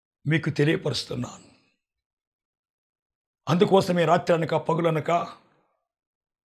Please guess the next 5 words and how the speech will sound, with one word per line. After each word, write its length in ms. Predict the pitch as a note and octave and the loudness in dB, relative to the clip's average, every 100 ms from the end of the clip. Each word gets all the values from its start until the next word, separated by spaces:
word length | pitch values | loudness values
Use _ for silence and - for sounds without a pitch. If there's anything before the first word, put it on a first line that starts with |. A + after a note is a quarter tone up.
| _ _ | _ _
ప్రయాసపడుతున్నాం 840 | C3+ D3+ - - D#3+ D#3 C#3+ B2+ B2 | 2 4 4 2 0 0 -2 -6 -6
ఆత్మల 460 | C#3 - - D3 | -4 -6 -6 -8
కొరకు, 380 | C3+ - - - - | -6 -6 -10 -10 0
నశించుచున్న 720 | F3 - G#3+ F#3 F3 E3 D3+ | 0 2 -2 -2 -4 -2 0
వారిని 460 | C#3 D#3 D#3 C3+ | 2 2 2 -6